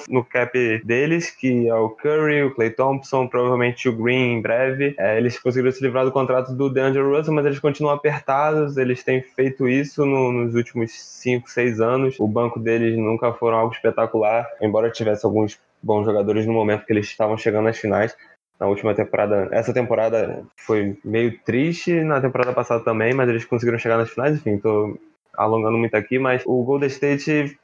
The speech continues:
faz uma escolha seguindo a linha de pensamento deles, que é pensando a longo prazo, no futuro, e, e buscando jovens pra encorpar o banco. E o Philadelphia vai tentando melhorar algo que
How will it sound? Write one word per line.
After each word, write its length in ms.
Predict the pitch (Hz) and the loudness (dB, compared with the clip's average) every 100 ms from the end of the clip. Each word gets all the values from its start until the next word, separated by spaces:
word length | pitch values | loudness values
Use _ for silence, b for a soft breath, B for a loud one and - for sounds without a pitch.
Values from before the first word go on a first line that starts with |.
| _ | _
faz 200 | 156 147 | -2 0
uma 140 | 147 151 | 0 0
escolha 400 | 151 156 160 156 | 0 0 0 0
seguindo 480 | 156 147 151 156 160 | 0 0 0 2 2
a 60 | |
linha 140 | 156 151 | 2 0
de 100 | - | 0
pensamento 500 | 156 156 156 151 160 | 0 2 0 0 0
deles, 420 | 156 160 202 - | 0 2 0 -2
que 160 | - 131 | -2 0
é 260 | 127 123 120 | 2 2 0
pensando 600 | - 127 117 123 127 127 | 0 -2 0 0 2 2
a 60 | 127 | 2
longo 280 | 127 135 | 2 2
prazo, 380 | 131 131 143 143 | 0 0 0 0
no 120 | 139 | -2
futuro, 640 | 131 131 135 143 156 151 151 | 0 -2 0 2 2 2 0
e, 220 | 143 135 131 | 0 -4 -6
e 140 | 120 | -10
buscando 540 | 120 123 - 127 127 | -6 -4 0 0 0
jovens 420 | 131 131 135 139 - | 0 0 0 0 -2
pra 240 | 131 127 | 0 0
encorpar 520 | 120 127 127 - 127 | 0 -2 -2 0 0
o 120 | 123 | 0
banco. 480 | 120 120 143 - 170 B - | 0 0 0 -2 -8 B -4
E 80 | 156 | -4
o 60 | |
Philadelphia 540 | 156 175 175 170 175 185 | -2 0 2 0 2 0
vai 160 | 180 | 2
tentando 340 | 185 180 185 180 | 0 0 0 2
melhorar 680 | 185 185 180 180 180 170 - | 2 2 2 2 2 0 -2
algo 380 | 151 160 170 165 | 0 0 0 -2
que 400 | 180 175 170 | 0 0 0